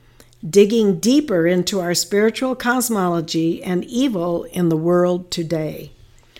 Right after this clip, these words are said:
I'm welcoming back Mark Myers, who was with us last week as we discussed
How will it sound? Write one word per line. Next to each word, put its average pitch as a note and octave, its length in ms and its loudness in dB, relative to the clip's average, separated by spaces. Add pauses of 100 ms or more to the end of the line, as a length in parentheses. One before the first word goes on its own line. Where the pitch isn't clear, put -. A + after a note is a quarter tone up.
(380)
I'm A#3+ 180 4
welcoming A#3+ 600 4
back G3 280 -2
Mark F#3+ 280 -2
Myers, F#3 540 0
who A#3 100 0
was F3 160 2
with F#3 200 0
us F3 220 -2
last G3+ 340 -2
week F3 300 -2
as F3 180 -6
we F#3+ 120 -2
discussed F3+ 680 -6